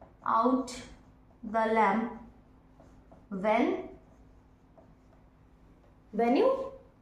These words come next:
go to sleep। When you go to sleep। Clear হলো? "Please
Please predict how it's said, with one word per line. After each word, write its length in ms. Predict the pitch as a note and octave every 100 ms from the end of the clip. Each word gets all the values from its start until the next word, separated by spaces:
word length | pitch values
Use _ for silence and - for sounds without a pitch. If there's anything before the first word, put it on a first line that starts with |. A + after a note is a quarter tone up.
| - -
go 100 | F#3+
to 100 | C#4
sleep। 280 | - A#4 - - - - - - - - - - - - - - - - - - - - - - - - - - - - - _ _ - - - - - - - - F3+
When 200 | F#3 G3 G3 A3+
you 100 | A#3 E3+
go 220 | F3 F3 -
to 320 | D#4+ A4+ - - - - - - - - - - - - - - - - - - - -
sleep। 160 | B3+ C#4 - - - -
Clear 280 | - E4+ F4
হলো? 280 | E4+ G#4+ - - - -
"Please 320 | D4+ F4 G4+